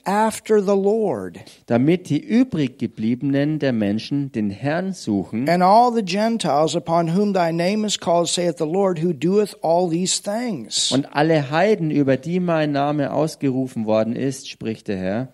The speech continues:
Speaker 1: Known unto God are all his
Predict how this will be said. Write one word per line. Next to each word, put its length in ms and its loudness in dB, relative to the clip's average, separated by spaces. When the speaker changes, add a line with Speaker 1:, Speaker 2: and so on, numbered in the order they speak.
Speaker 1:
Known 720 0
unto 380 0
God 680 0
are 200 -2
all 400 2
his 800 -2